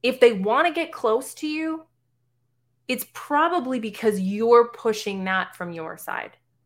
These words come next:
You're probably trying to make yourself more relatable to them or to,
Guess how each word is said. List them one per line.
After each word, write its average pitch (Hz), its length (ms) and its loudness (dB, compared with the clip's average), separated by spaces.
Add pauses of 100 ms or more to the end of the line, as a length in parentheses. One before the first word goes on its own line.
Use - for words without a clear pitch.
(1400)
You're 226 140 0
probably 233 560 2
trying 214 540 0
to 196 340 -8 (340)
make 226 460 4
yourself 202 580 0
more 190 720 -2
relatable 196 760 0
to 190 80 -6
them 175 460 0
or 180 340 -4
to, 190 560 -8